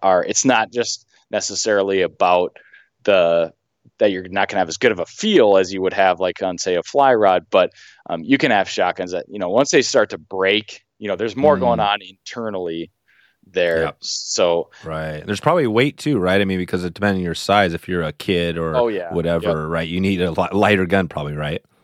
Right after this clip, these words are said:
Speaker 1: Yeah. But so, like, to kind of, to get back to, like, starting point, like, if somebody says, you know, "Hey, Nick, I'm just getting into upland hunting. I wanna buy a shotgun. I wanna buy one from you."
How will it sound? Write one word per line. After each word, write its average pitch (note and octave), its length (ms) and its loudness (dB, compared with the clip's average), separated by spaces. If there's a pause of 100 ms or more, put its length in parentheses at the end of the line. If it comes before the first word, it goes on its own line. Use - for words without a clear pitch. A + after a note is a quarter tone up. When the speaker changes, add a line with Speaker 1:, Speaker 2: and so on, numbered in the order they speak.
(220)
Speaker 1:
Yeah. F2 260 -4 (160)
But C3+ 260 2 (480)
so, F3 220 2
like, D3 260 2 (280)
to D#3+ 120 -6
kind F3 260 -2
of, B2+ 120 -6 (160)
to - 100 -10
get C#3 260 0
back B2 220 2
to, C#3 100 -4
like, A2+ 300 0
starting B2+ 460 2
point, A2 200 -4
like, A2+ 120 -6
if A#2+ 120 -4
somebody E3+ 360 -4
says, B2 560 0 (640)
you A2+ 100 -8
know, F2 120 -4
"Hey, A#2+ 240 -2
Nick, G2+ 280 -4 (140)
I'm G#2 180 -8
just D#3+ 240 2
getting D3 180 2
into C3+ 200 0
upland B2 280 0
hunting. A#2 420 -6 (380)
I G2+ 60 -2
wanna A#2+ 200 4
buy A2 160 4
a G2+ 60 2
shotgun. G2+ 420 -2
I F#2+ 60 -2
wanna G#2 260 0
buy F#2+ 280 0
one F#2+ 260 -6
from F2+ 240 -12
you." G2 420 -2